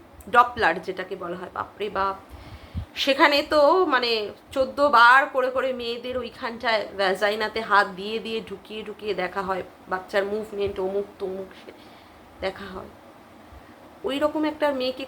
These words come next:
কতবার করে করে ওরকম দেখা হয়েছে, তাহলে মেয়েটার কী রকমের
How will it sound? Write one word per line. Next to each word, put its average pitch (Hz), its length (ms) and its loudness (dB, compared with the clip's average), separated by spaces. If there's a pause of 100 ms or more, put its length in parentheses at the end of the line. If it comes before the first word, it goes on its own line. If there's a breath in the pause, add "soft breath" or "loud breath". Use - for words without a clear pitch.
কতবার 240 640 -2 (140)
করে 233 140 -10
করে 240 220 -8
ওরকম 214 280 -10
দেখা 208 280 -10
হয়েছে, 208 320 -10
তাহলে 233 220 -8
মেয়েটার 233 360 -8 (120)
কী - 180 -14
রকমের 262 360 -6